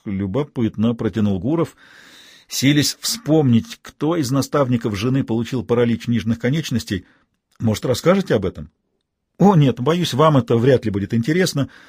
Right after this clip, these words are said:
Думаю, вы задали этот вопрос только потому, что не можете вспомнить моего имени». Лукаво улыбнулась женщина.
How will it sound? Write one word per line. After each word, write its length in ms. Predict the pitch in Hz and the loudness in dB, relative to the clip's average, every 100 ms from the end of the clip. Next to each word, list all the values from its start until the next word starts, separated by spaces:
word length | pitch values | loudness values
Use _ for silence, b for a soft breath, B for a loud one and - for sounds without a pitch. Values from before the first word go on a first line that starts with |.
| b b b b b _ | b b b b b _
Думаю, 400 | 107 139 175 165 | -2 4 6 6
вы 220 | 151 170 151 | 6 6 6
задали 380 | 151 143 139 | 4 4 4
этот 180 | 151 151 | 2 0
вопрос 540 | 170 165 208 190 - - | 0 0 -2 -2 -8 -4
только 300 | 139 120 123 | 0 0 -2
потому, 360 | 107 110 113 - | -2 0 0 0
что 160 | 123 | 2
не 100 | 117 | 4
можете 320 | 117 117 - | 4 2 -2
вспомнить 500 | 120 - 131 117 127 | -8 -6 -2 0 0
моего 220 | 139 143 170 | -2 -2 -2
имени». 460 | 196 202 92 69 - _ _ _ _ _ - - | -2 0 0 -4 -14 _ _ _ _ _ -20 -6
Лукаво 440 | 107 110 127 120 | -4 2 2 2
улыбнулась 500 | 113 113 110 113 107 | 2 0 0 0 0
женщина. 480 | 101 95 - 85 85 | 0 -2 -4 -8 -12